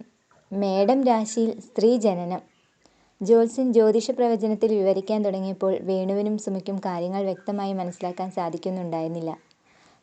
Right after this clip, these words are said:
"പണിക്കരെ, കാര്യങ്ങൾ കുറച്ചുകൂടി വ്യക്തമായി പറഞ്ഞു തരാമോ?" "അതിനെന്താ, നോം പറയാലോ. ഈ കുട്ടിയുടെ ജാതകത്തിൽ ഇപ്പോൾ തെളിഞ്ഞു നിൽക്കുന്നത് മംഗല്യഭാഗ്യമാണ്. അതായത്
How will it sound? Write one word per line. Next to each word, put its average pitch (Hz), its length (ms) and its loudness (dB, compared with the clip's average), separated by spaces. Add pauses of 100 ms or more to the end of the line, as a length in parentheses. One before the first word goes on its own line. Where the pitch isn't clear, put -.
(160)
"പണിക്കരെ, 180 500 2 (680)
കാര്യങ്ങൾ 180 420 0
കുറച്ചുകൂടി 220 500 2
വ്യക്തമായി 226 600 2
പറഞ്ഞു 196 280 2
തരാമോ?" 196 420 0 (560)
"അതിനെന്താ, 196 560 0 (380)
നോം 202 280 -2
പറയാലോ. 180 480 2 (880)
ഈ 262 160 4
കുട്ടിയുടെ 226 440 4
ജാതകത്തിൽ 196 600 2
ഇപ്പോൾ 208 300 2
തെളിഞ്ഞു 214 480 2
നിൽക്കുന്നത് 190 500 0
മംഗല്യഭാഗ്യമാണ്. 190 1160 0 (600)
അതായത് 175 500 0